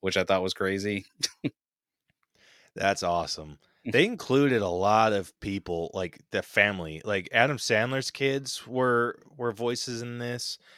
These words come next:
Speaker 2: Um, I'm pretty sure his wife did a voice. Like, there was a lot of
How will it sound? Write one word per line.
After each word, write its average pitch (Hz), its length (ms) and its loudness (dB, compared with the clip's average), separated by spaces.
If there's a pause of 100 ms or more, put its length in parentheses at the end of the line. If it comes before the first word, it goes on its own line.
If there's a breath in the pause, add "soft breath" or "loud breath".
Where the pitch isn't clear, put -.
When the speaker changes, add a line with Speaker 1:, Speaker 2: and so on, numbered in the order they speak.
(200 soft breath)
Speaker 2:
Um, 95 520 2
I'm 98 120 -8
pretty 127 160 0
sure 127 160 0
his 98 180 -2
wife 80 480 0
did 131 160 2
a 131 60 0
voice. 127 800 -2 (840)
Like, 87 320 -2 (240)
there 113 160 2
was 143 180 0
a 107 80 -2
lot 98 520 4
of 90 460 -4